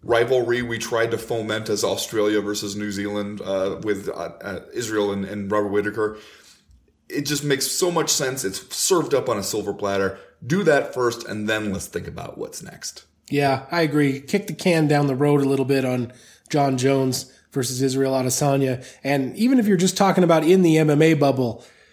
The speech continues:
Speaker 2: Adesanya versus Paulo Costa is kind of an amazing fight.
Speaker 1: Yeah.
Speaker 2: So let's just do that one
Speaker 1: Yeah.
Speaker 2: and be happy with it.
Speaker 1: Absolutely.
Speaker 2: And then we'll figure the rest out later. All right, let's do Are You Fucking Kidding Me, Ben? And then we will go on to round number two. What's your Are You Fucking Kidding Me this week?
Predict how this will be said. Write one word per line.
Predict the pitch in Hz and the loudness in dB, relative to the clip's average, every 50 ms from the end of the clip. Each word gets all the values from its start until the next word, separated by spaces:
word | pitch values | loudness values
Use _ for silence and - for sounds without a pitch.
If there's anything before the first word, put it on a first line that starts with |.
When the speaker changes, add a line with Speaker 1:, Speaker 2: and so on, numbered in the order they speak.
| _ _ _ _ _ | _ _ _ _ _
Speaker 2:
Adesanya | 160 147 156 185 180 - 185 170 165 165 160 156 | 0 4 4 4 4 4 2 2 4 4 4 4
versus | 139 143 156 156 151 156 156 147 127 | 4 4 4 4 4 2 2 0 0
Paulo | - - 160 147 143 139 135 | 0 2 2 4 4 4 2
Costa | 131 - 147 139 135 - - 139 | 2 2 2 2 2 0 0 2
is | 131 127 127 127 | 2 2 2 0
kind | - - - 143 139 139 139 | -2 -2 -2 0 0 2 2
of | 131 127 | 0 0
an | 127 | 0
amazing | 127 123 123 120 120 117 107 113 110 104 | 0 0 -2 -2 -2 -2 -4 -4 -6 -8
fight. | - - 110 101 87 82 - - _ _ _ _ _ - | -8 -10 -10 -12 -12 -14 -16 -20 _ _ _ _ _ -10
Speaker 1:
Yeah. | 95 110 120 139 143 | -6 -2 -2 -2 -2
Speaker 2:
So | 143 - - - 151 160 | -2 -4 -2 0 2 4
let's | 160 185 196 190 190 | 6 6 4 4 4
just | - 214 196 160 156 | 2 2 2 4 4
do | 170 175 160 | 4 4 4
that | 147 135 120 120 113 | 4 2 2 -2 -4
one | 107 92 - - | -8 -10 -10 -2
Speaker 1:
Yeah. | 95 120 131 113 | 2 4 4 4
Speaker 2:
and | 147 151 151 151 | 4 4 4 4
be | 147 147 | 6 6
happy | 143 135 127 123 131 123 | 4 4 2 0 -2 -2
with | 117 117 113 - 117 | -4 -4 -6 -8 -10
it. | 113 110 - - _ _ - | -10 -10 -12 -16 _ _ -10
Speaker 1:
Absolutely. | 120 123 - - 117 120 127 - - | -8 -6 -4 -4 -4 -4 -4 -4 -4
Speaker 2:
And | 131 131 | 0 0
then | 139 139 | 2 2
we'll | 143 135 | 2 2
figure | 127 - 143 127 123 | 2 2 2 2 2
the | 120 123 117 | 0 0 -2
rest | 120 117 110 - - | -2 -2 -2 -2 -4
out | 117 113 110 | -4 -4 -6
later. | 107 110 107 101 101 95 - - - - - - | -6 -6 -8 -8 -10 -12 -14 -16 -20 -16 -4 0
All | 151 | 2
right, | 156 147 151 | 4 4 6
let's | 185 190 190 | 4 4 4
do | - 226 208 185 | 4 6 6 8
Are | 185 | 8
You | 180 180 | 6 4
Fucking | 175 - 196 175 151 156 156 | 4 2 2 2 2 2 2
Kidding | 151 - 190 185 180 180 | 2 4 4 4 6 6
Me, | 175 175 156 | 4 4 4
Ben? | 156 170 170 165 165 160 156 160 - - - - - | 4 4 6 6 4 4 2 0 -6 -16 -20 -14 -6
And | 147 139 147 | 0 2 4
then | 160 160 | 4 6
we | 160 | 6
will | 156 151 147 | 4 4 4
go | 147 156 156 156 | 4 4 6 6
on | 151 151 151 147 | 6 6 4 4
to | 139 | 2
round | 135 147 151 151 151 | 2 4 4 4 4
number | 147 135 131 123 | 2 2 0 -2
two. | - - 156 147 | 0 2 2 4
What's | 143 165 170 - - | 4 2 2 0 2
your | 208 175 160 139 | 2 2 2 2
Are | 147 160 160 | 2 2 2
You | 165 156 | 2 2
Fucking | - - 170 156 - 151 147 147 | 2 0 0 0 0 -2 -2 -2
Kidding | - 247 233 208 175 151 | 0 0 2 2 4 2
Me | 131 120 | 2 0
this | 113 110 - - | -2 -4 -6 -6
week? | - 104 90 - - _ | -8 -10 -12 -12 -16 _